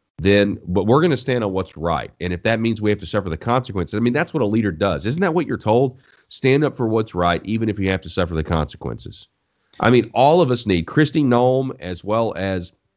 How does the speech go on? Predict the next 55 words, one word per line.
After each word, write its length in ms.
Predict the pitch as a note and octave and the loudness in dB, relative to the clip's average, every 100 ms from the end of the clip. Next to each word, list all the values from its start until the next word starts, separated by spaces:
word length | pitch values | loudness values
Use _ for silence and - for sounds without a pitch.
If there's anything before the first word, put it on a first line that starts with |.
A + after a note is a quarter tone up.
| _ _ _ | _ _ _
the 100 | F2+ | -4
lawmakers 560 | F#2 G#2+ B2+ A#2+ A2+ G2 | 0 2 2 2 0 -2
in 120 | D#2+ | -4
Georgia. 560 | D#2 G#2 A#2 A#2+ B2 B2 _ _ - | 0 2 2 0 -2 -6 _ _ 0
We 180 | G2+ G2 | 2 4
all 460 | G2+ B2 C#3 C3+ | 4 4 4 2
need 400 | G#2 A2 A#2 A2 | -2 0 0 -2
that 180 | F#2 E2 D#2+ | -2 -4 -4
Al 240 | G2+ A2 | -2 -2
Pacino 840 | A2 F2 - G2+ F#2 F#2 F#2 F2 _ _ _ | -4 -8 -4 -2 -2 -2 -2 -4 _ _ _
speech 840 | - - - G#2+ G2 G2+ - - _ _ _ | -18 -6 2 4 2 -2 -14 -14 _ _ _
from 260 | _ F#2+ F2 | _ -4 -2
Scent 300 | - A#2+ A2+ | 0 0 0
of 100 | G2+ | 0
a 60 | F#2 | 0
Woman. 440 | F2 F2 C2+ - - | 0 0 -2 -10 -4
That's 240 | G2 G#2+ | -4 0
what 160 | B2 G#2+ | -2 0
we 140 | A2 | 0
need. 340 | F#2+ G2+ E2 | 2 0 0
We 140 | D2 F#2+ | -2 -2
need 140 | A#2 | 0
to 80 | A2 | 0
listen 460 | E2+ G#2 B2+ A2+ F#2+ | 0 0 0 -4 -4
to 120 | F#2+ | -4
that 320 | D#2 D2+ - - | -2 -4 -4 -4
and 180 | F2 D#2 | -4 -2
do 220 | F#2 G#2+ | 0 2
what's 240 | F#2+ E2+ | 0 -2
right, 560 | D2 D#2+ A2 E2 B1 - - | -2 2 2 0 -6 -12 -6
and, 380 | E2+ E2 D#2+ - - _ | -4 -2 -4 -8 -16 _
you 160 | - D#2+ | -6 -4
know, 260 | C#2+ D#2 - _ _ _ _ - | -2 -6 -8 _ _ _ _ -2
and 160 | E2+ | -2
trust 400 | D#2+ - G#2+ A2 | -2 2 2 2
that 160 | G2 D#2+ | -2 0
things 240 | G#2 G#2 | 0 0
are 60 | G2+ | 0
gonna 160 | F#2+ D#2+ | 0 2
work 260 | F#2 F#2 | 0 0
out 100 | F2 | 0
in 60 | E2+ | 0
the 160 | E2+ | -2
end, 100 | F#2 | -2
even 200 | E2+ G#2 | 0 -2
if 100 | G#2 | -2
we 80 | F#2+ | 0
have 140 | F#2 - | 0 -2
to 80 | |
suffer 340 | - F#2+ E2+ D#2+ | -6 -4 -4 -6
short-term 560 | - F#2 E2+ - E2+ | -4 -4 -4 -2 -4
consequences 720 | D2+ E2 D#2 C2+ D2 B1+ B1+ | -2 -2 -2 -4 -6 -8 -10
because 380 | B1+ C#2 C#2 B1+ | -14 -8 -6 -6
of 140 | G1+ | -8
it. 100 | G1+ | -14